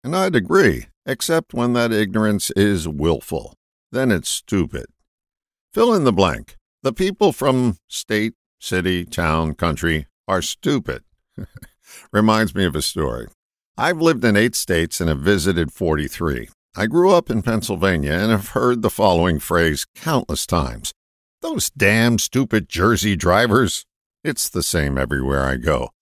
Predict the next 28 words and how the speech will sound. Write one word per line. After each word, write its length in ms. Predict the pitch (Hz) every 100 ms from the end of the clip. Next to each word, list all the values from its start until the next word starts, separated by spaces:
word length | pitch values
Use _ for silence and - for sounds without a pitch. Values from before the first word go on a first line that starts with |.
| _ _ _
Please 300 | - 165 180
substitute 680 | - 135 - 107 - 113 101
your 140 | 87
neighboring 480 | 78 98 123 101 80
city 340 | 73 92 78 92
or 160 | 151
state 380 | 165 - 92 95
to 100 | 107
validate 500 | 104 120 87 76 73
my 160 | 73 71
point. 420 | - 117 82 52 _ _ _ _ _ _ _ -
What 160 | 233 175
we're 120 | 127
really 300 | 123 123 90
saying 380 | - 78 76 82
is 240 | 85 -
they 160 | 92 90
are 240 | 87 -
ignorant 520 | 151 151 90 73 67 67
when 120 | 71
it 120 | 71
comes 320 | 98 95 -
to 100 | -
the 140 | 76 71
rules 480 | 82 117 113 98
of 100 | 117
the 120 | 104 101
road. 400 | 92 71 60